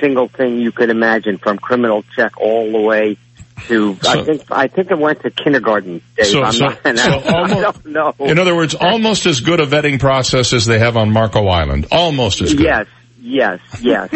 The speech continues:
Speaker 1: I mean, it was pretty incredible.
Speaker 2: <laughs>
Speaker 1: So it's not gonna be an easy, it's, it's not a slam dunk no matter what. Every one of these ca-, candidates is certainly qualified and certainly has really great credentials, and I think a lot of it is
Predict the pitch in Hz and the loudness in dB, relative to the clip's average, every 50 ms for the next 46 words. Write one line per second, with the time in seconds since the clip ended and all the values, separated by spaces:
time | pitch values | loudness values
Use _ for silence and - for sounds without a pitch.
0 | - - 110 113 110 117 120 120 117 113 117 131 131 - 120 131 120 104 - - | -2 0 0 0 2 2 2 2 2 2 2 0 0 0 0 -2 -2 -2 -6 -6
1 | - - 135 127 120 120 110 104 107 - - 120 113 110 104 - 98 92 90 - | -2 -2 0 2 2 2 0 0 -2 -2 0 0 0 0 0 0 0 -2 -2 -4
2 | - - - 254 285 - - - 180 170 165 160 147 160 - - 202 226 247 208 | -10 -10 -4 -4 -4 -4 -2 0 0 2 2 0 -2 -4 -8 -8 -6 -4 -4 -2
3 | - 202 180 156 143 151 143 135 127 127 131 131 131 120 - 131 120 113 107 - | -2 -2 -2 0 0 0 2 2 2 2 2 0 0 0 0 0 0 0 0 -4
4 | - - - - - - 135 127 - 160 131 160 - - 180 185 185 175 175 - | -8 -16 -16 -18 -10 -4 -4 -2 0 2 0 0 0 0 0 0 0 0 -4 -6
5 | - - 160 151 147 147 143 139 127 127 131 131 127 - - 131 123 120 120 120 | -6 -2 0 0 2 2 0 0 0 2 0 0 0 -2 -2 0 0 2 2 2
6 | 117 117 117 113 120 117 107 117 139 135 156 147 135 135 127 123 113 104 117 123 | 0 0 0 0 0 0 2 0 0 2 2 0 2 2 0 0 -2 -2 -2 -4
7 | 110 - - - 127 - - 120 - - 123 120 117 113 104 107 110 104 - - | -4 -4 -2 -2 -2 -2 -2 -8 -6 -2 0 0 0 0 0 0 -2 -2 0 -2
8 | 107 98 - - - - 147 139 123 - 123 117 104 - - 131 123 113 107 104 | -2 -2 -4 -8 -6 -2 -2 -2 -2 -2 -6 -8 -6 -4 -2 0 0 0 -2 -4
9 | 101 - 113 113 107 107 107 101 101 101 95 - - 135 123 92 104 110 98 113 | -6 -4 -4 -2 0 0 0 -2 -2 -4 -4 -4 -2 -2 0 0 0 -2 0 0
10 | 110 104 - - - 113 120 131 123 113 98 - - 113 110 101 - - 110 95 | 0 -2 -2 -6 -4 0 0 2 0 0 -2 0 0 0 0 -2 -4 -8 -6 -2
11 | 107 107 104 98 - 117 113 104 123 117 117 127 123 - 131 117 - 113 117 107 | -2 -2 -2 0 0 -2 -2 -2 -2 0 0 0 0 -2 -2 -2 0 0 0 0
12 | 98 104 110 110 107 104 101 | 0 -2 -4 -6 -6 -6 -8